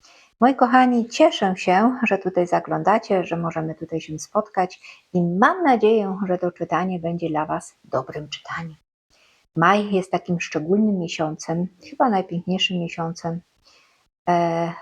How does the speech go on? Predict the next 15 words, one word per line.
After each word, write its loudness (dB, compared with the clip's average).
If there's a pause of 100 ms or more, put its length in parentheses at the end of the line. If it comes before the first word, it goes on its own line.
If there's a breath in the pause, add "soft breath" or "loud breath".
(340 loud breath)
w, 2 (340 loud breath)
w 0
roku, 0 (440)
em, 0
chociaż -2
wszystkie -4
miesiące -2
są 0
fajne, 2 (340)
<laughs> -4
zależy 6
co -4
się 2
dzieje 4
oczywiście -4